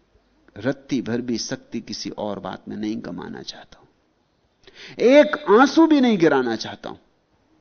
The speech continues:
एक शब्द भी नहीं बोलना चाहता हूं।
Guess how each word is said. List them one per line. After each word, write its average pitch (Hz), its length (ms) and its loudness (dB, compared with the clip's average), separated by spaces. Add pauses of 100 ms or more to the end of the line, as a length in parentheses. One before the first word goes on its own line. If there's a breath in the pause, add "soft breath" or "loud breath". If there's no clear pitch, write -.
(1300)
एक 170 260 2
शब्द 185 300 -2
भी 202 140 -4
नहीं 147 140 2
बोलना 107 340 -4
चाहता - 320 -18
हूं। - 60 -20